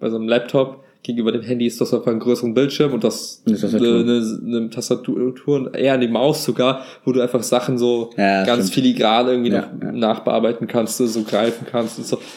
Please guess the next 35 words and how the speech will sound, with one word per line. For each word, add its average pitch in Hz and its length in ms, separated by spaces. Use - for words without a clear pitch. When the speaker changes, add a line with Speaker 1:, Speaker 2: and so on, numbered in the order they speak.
Speaker 1:
Mehr 113 200
ist 143 140
da 139 60
ja 110 160
auch - 40
eigentlich 110 340
nicht, 113 260
ne? 123 160
Speaker 2:
Ja. 101 160
Ja, 113 100
für 113 100
mich 120 120
ist 117 120
es 107 180
klar, 107 200
die, 95 300
die 92 100
Tastatur 98 500
halt, 85 120
ne, 104 160
fürs - 220
Schreiben, 98 380
so 87 100
Speaker 1:
Ja. 123 60
Speaker 2:
dieses 101 260
Nachbar-, 101 340
ich 101 100
wüsste 107 220
gar 104 100
nicht, 101 120
ob - 80
du - 80
nicht 95 160
an 98 120
einem, 92 180